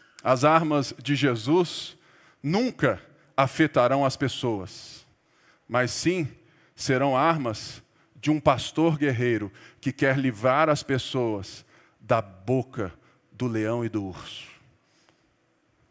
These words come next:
O Paulo disse isso mesmo aos Efésios, que a nossa luta não é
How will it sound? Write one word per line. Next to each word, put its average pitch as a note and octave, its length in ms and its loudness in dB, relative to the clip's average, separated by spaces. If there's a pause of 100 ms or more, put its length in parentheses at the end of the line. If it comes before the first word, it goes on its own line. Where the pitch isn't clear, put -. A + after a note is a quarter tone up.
(680)
O C3+ 80 -4
Paulo F#3 380 6
disse F#3+ 340 2
isso F3+ 220 2
mesmo E3 420 4
aos D3 420 4 (300)
Efésios, C#3+ 1000 2 (460)
que E3+ 320 0
a E3 140 6
nossa F#3 260 4
luta F#3+ 240 4
não F#3+ 120 6
é G3 100 8